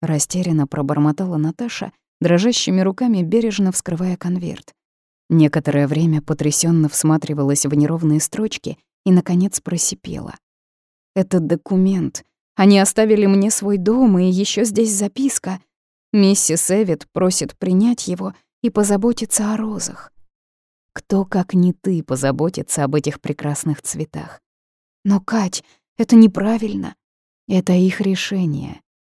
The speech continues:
остановила начинающееся самобичевание девушки и, ласково улыбнувшись, добавила: «Они считали нас своей семьей,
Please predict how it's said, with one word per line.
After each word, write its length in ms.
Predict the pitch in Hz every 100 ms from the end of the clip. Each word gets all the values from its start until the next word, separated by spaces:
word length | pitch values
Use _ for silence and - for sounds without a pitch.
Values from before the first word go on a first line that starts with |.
| _ -
остановила 760 | 165 - 160 165 170 202 160
начинающееся 1080 | 151 147 - 165 196 165 147 143 139 - 135
самобичевание 920 | - 165 151 143 - 143 165 160 151
девушки 540 | 147 226 190 - - - _ _ -
и, 60 |
ласково 420 | 185 214 - 180 165
улыбнувшись, 680 | 156 156 190 226 - 175 175
добавила: 640 | 180 185 160 131 - - _ _ _ _ _ _ -
«Они 280 | 170 170
считали 500 | 160 - 143 160 160
нас 260 | 143 147 185
своей 420 | - 143 139 165
семьей, 580 | 165 - 160 160 180 -